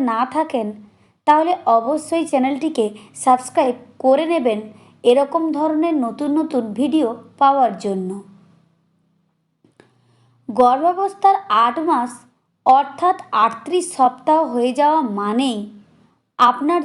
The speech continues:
যে কোনো সময়ই প্রসব হতে পারে। নর্মাল প্রসবের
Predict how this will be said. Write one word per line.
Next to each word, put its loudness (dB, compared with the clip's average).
যে 0
কোনো 0
সময়ই -2
প্রসব 0
হতে 2
পারে। -4
নর্মাল 2
প্রসবের -2